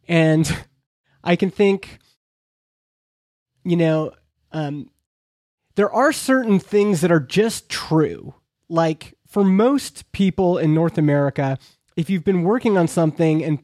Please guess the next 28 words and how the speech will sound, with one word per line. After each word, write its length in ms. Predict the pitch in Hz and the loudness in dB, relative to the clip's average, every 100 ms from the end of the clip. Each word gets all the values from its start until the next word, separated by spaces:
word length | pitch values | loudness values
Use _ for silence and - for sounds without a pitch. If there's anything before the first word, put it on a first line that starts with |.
| _ | _
committing 380 | - 180 185 151 | -6 -2 -2 -2
a 40 | |
fair 340 | - - 214 202 | -4 -2 0 0
amount 260 | 170 160 | 0 0
of 80 | 143 151 | 0 0
energy 380 | 170 165 147 | 0 2 0
to 180 | 143 156 | -2 -2
it 100 | 143 | -2
for 120 | - | -4
three 320 | 139 - 196 180 | -10 -4 -2 0
years, 560 | 170 160 135 131 - - _ _ _ | 0 0 0 -4 -10 -20 _ _ _
twenty 300 | - 247 269 | -8 -4 -2
thousand 340 | 240 214 180 180 | 0 0 2 2
dollars 300 | 165 165 139 | 2 2 0
a 60 | |
year 360 | 147 170 170 165 | 0 2 2 2
in 180 | 151 139 | 0 0
revenue 540 | 156 147 139 135 135 - - _ - | 0 2 2 2 -2 -6 -16 _ -12
is 160 | 170 - | -10 -12
probably, 840 | - - 220 220 185 165 147 143 131 _ _ _ _ _ - | -20 -8 -2 0 2 2 2 0 -4 _ _ _ _ _ -6
uh, 380 | 151 143 139 135 120 175 | -2 -2 -2 -4 -8 -2
not 280 | 170 185 | 0 2
a 60 | 156 | 0
good 240 | 139 175 147 | 0 0 2
use 200 | 170 156 | 0 0
of 80 | 139 | -2
your 100 | 131 | -2
time, 680 | - 156 139 120 - 127 | 0 2 2 0 -6 -10